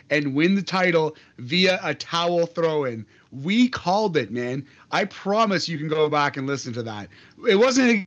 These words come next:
exactly what we said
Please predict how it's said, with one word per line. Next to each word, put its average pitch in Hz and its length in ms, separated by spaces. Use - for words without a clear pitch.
exactly 269 1120
what 208 260
we 202 140
said 160 460